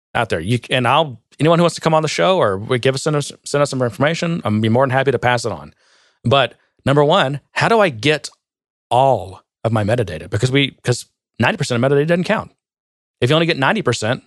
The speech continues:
then it's probably not even gonna deploy if you try to deploy that to some org, because there's gonna be something that some of the other metadata depends on that's not in there. So first of all,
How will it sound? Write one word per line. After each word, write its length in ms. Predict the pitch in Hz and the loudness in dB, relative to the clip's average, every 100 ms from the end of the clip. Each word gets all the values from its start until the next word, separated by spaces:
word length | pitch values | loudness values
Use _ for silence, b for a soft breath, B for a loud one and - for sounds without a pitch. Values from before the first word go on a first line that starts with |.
| _ _ _ _ _ - | _ _ _ _ _ -2
then 220 | 117 139 | 0 2
it's 80 | 131 | 2
probably 220 | 180 208 | 2 4
not 80 | 185 | 2
even 100 | 160 | 0
gonna 140 | 147 | -2
deploy 360 | 123 113 180 123 | -2 -2 0 0
if 120 | 90 | 0
you 60 | 127 | 0
try 160 | 139 143 | 2 2
to 100 | 123 | -2
deploy 300 | 120 147 143 | 0 2 2
that 140 | 113 | 0
to 80 | - | -4
some 180 | 110 98 | -6 -2
org, 260 | 95 101 | -4 -4
because 320 | 123 131 127 B B B - | -4 -2 -2 B B B -6
there's 100 | 127 | -2
gonna 120 | 151 | 0
be 80 | 147 | 0
something 400 | - 175 151 127 | -2 -2 0 0
that 100 | - | -2
some 220 | 143 139 | -2 2
of 60 | |
the 60 | 135 | 4
other 120 | 151 | 4
metadata 420 | 170 117 107 110 110 | 2 0 2 0 0
depends 360 | 113 196 196 | 0 0 0
on 100 | 117 | 0
that's 120 | 107 - | 0 0
not 120 | 135 | 2
in 140 | 170 | 0
there. 140 | 80 - | -2 -2
So 180 | 120 | -2
first 240 | 117 220 156 | 0 0 0
of 60 | 120 | 0
all, 180 | 120 | 0